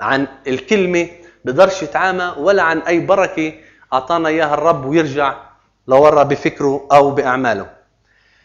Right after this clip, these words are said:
بيقدرش يكون أعرج. كاهن العهد القديم بيقدرش يكون أعرج. شو يعني أعرج؟ إذا بتتخيلوا واحد أعرج، هو بيمشي أعرج، ولكن راسه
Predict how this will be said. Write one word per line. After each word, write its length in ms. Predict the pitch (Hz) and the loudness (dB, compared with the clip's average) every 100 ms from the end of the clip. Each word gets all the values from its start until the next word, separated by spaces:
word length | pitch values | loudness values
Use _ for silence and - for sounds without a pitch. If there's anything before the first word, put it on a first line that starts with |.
| _ _ _ _ _ _ _ _ _ _ - | _ _ _ _ _ _ _ _ _ _ 0
بيقدرش 340 | 151 208 214 | 4 6 4
يكون 360 | 214 233 233 220 | 2 4 4 6
أعرج. 380 | 208 175 135 101 - - - _ _ _ _ _ _ _ _ _ - 131 - | 6 6 2 -2 -14 -20 -20 _ _ _ _ _ _ _ _ _ -12 -4 2
كاهن 260 | 190 175 | 2 2
العهد 280 | 160 170 170 | 2 0 0
القديم 500 | 160 - 139 190 226 | -4 -2 -2 -2 -2
بيقدرش 300 | 156 180 185 | -2 0 -2
يكون 240 | 165 165 143 | -4 -2 0
أعرج. 300 | 123 104 - - _ _ - | 0 -2 -6 -14 _ _ -4
شو 120 | 196 | 2
يعني 240 | 175 165 | 2 2
أعرج؟ 340 | 147 147 147 143 - - _ - | 2 4 2 0 -10 -20 _ -6
إذا 80 | 123 | -4
بتتخيلوا 540 | 135 - 196 180 170 | -4 0 4 4 6
واحد 220 | 180 170 165 | 6 6 4
أعرج، 400 | 160 143 156 151 - - _ _ _ _ _ _ _ _ _ _ _ _ - | 4 6 4 0 -10 -20 _ _ _ _ _ _ _ _ _ _ _ _ -2
هو 160 | 175 170 | 2 4
بيمشي 360 | 196 190 180 | 2 0 4
أعرج، 380 | 175 175 180 196 - - - - | 6 6 6 4 -2 -14 -8 0
ولكن 380 | 151 175 180 | 2 2 0
راسه 680 | 165 196 185 170 170 170 - | 4 6 6 2 -2 -4 -16